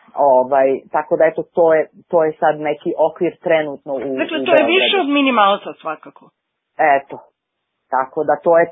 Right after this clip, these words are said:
Speaker 1: trenutno je to plata i, kažem, mi se uvek trudimo da, ovaj, da ta plata bude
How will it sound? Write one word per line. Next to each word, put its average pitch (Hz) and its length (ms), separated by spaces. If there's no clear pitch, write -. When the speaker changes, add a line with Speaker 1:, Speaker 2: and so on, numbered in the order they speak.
Speaker 1:
trenutno 190 540
je 170 100
to 185 180
plata 143 380
i, 135 160
kažem, 175 380
mi 185 120
se 185 120
uvek 185 240
trudimo 214 500
da, 185 260
ovaj, 156 260
da 151 160
ta 156 240
plata 151 340
bude 147 400